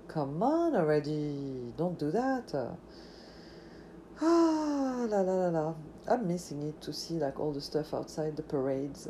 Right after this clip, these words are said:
No, I'm joking. Now, you know what? Halloween this year is not happening for me because, well, first of all, I don't celebrate this, like I told you. But isn't it those times where you feel like it's somebody that's gonna be outside and go stab everybody randomly? Or some,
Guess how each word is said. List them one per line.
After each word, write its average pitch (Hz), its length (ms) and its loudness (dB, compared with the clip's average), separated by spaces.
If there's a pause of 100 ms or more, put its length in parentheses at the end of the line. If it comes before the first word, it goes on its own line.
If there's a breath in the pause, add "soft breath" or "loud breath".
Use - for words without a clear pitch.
(140)
No, 139 140 -4
I'm 139 100 -6
joking. 131 300 -6 (320 loud breath)
Now, 175 160 4
you 175 100 2
know 202 140 2
what? 214 160 4
Halloween 180 420 4
this 165 180 -4
year 170 120 2
is 147 100 -2
not 139 140 -4
happening - 360 -6
for - 120 -12
me 123 120 -6
because, 131 420 -4 (360 loud breath)
well, 143 140 -2
first 165 260 -2
of 160 80 -2
all, 165 140 4
I 147 80 4
don't 139 140 -4
celebrate 139 420 -2
this, 143 240 -4
like 127 160 -4
I 131 80 -4
told 143 240 -4
you. 190 160 -2 (260 loud breath)
But 175 160 4
isn't 262 300 2
it 277 180 0
those 220 240 6
times 220 400 4
where 180 140 6
you 180 140 2
feel 208 260 2
like 165 180 4
it's 156 140 -8
somebody 170 340 4
that's 180 200 4
gonna 156 180 0
be 156 120 4
outside 165 340 6
and 151 120 0
go 147 80 2
stab 165 300 2
everybody 160 560 4
randomly? 151 520 2 (440 loud breath)
Or 135 100 2
some, 151 380 -2